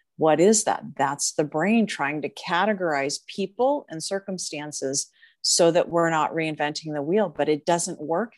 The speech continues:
that way because, first of all, people are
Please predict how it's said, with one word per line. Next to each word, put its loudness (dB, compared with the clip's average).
that -2
way -4
because, 0
first 4
of 2
all, 2
people -4
are 0